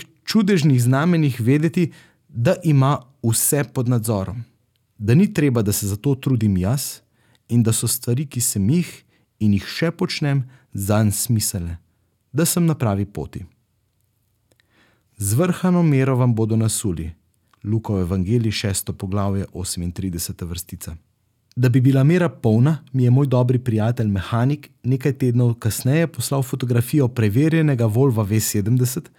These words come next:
z vprašanjem, če me zanima. Avto letos res, da praznuje drugo okroglo obletnico,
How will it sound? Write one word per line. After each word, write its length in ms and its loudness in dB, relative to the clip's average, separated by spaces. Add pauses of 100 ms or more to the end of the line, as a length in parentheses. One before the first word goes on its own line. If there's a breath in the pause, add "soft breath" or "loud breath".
(200 soft breath)
z 160 -4
vprašanjem, 560 -2
če 160 -4
me 100 0
zanima. 420 -2 (1040 loud breath)
Avto 440 0
letos 480 2
res, 240 4
da 80 2
praznuje 460 4
drugo 420 2
okroglo 420 2
obletnico, 600 2